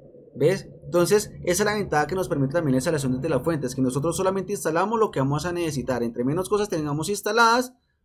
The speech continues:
mucho mejor. Por ejemplo, me voy a instalar Samba. Yo no voy a distribuir software a través de O C S porque para eso tengo el dominio activo, tengo otro servidor de distribución de software.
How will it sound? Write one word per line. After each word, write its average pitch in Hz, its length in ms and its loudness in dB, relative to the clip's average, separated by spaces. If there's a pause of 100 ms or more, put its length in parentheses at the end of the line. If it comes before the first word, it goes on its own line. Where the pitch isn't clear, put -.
(380)
mucho 208 260 0
mejor. 127 300 2
Por 139 100 -2
ejemplo, 139 200 -2
me 127 40 2
voy 127 40 0
a - 20 -2
instalar 147 240 -2
Samba. 143 420 -4 (840)
Yo 131 480 6
no 156 200 4
voy 160 140 6
a - 20 10
distribuir 143 480 2
software 147 480 6
a 139 80 0
través 123 200 2
de 127 60 2
O 139 100 4
C 160 240 2
S 165 200 -2
porque 170 200 -8
para 127 200 -2
eso 117 120 -6
tengo 135 180 -2
el 139 40 0
dominio 117 320 -2
activo, 117 560 -2
tengo 107 160 -6
otro 131 220 -4
servidor 120 420 -2
de 120 80 -2
distribución 127 380 -4
de 113 80 -4
software. 135 380 -2